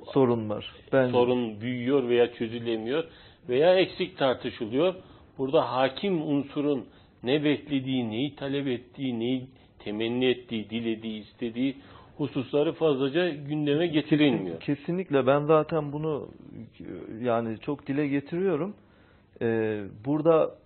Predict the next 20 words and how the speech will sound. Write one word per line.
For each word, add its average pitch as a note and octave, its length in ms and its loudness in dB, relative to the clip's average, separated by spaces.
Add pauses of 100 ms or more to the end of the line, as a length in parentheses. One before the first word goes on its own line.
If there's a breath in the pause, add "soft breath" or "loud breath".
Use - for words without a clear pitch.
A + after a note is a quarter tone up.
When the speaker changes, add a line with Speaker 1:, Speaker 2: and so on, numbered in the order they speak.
(240)
Speaker 1:
z-, A#2 320 -12 (120)
bu D3 80 -6
sadece D3+ 360 4
Türkiye'nin D3+ 500 -6
sorunu D3 440 -2
değil. A2 220 -2 (520 soft breath)
Ee, - 40 -16 (560)
bazı D3+ 360 6
ülkelerde, B2 760 2
yani A#2 240 2
bu C3+ 80 -4
gibi C3+ 180 -4
sorunların C3+ 520 -4
olduğu C3+ 260 -2
ülkelerde C3+ 580 0
şunu E3 300 -6
da D#3+ 80 2
görüyoruz A2+ 500 0
biz. G#3 120 -4 (1080 loud breath)
Demokratik, D3+ 800 0